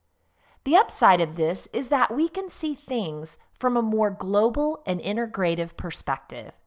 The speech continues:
The downside is that this can lead to distraction on critical tasks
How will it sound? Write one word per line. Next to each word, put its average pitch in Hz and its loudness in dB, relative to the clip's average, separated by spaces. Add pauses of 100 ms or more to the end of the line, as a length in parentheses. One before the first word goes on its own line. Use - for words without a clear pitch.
(760)
The 202 -2
downside 175 6
is 208 -2
that 226 4
this 359 0
can 370 -6
lead 190 -2
to 160 -2
distraction 156 -2
on 185 0
critical 240 -4
tasks 151 0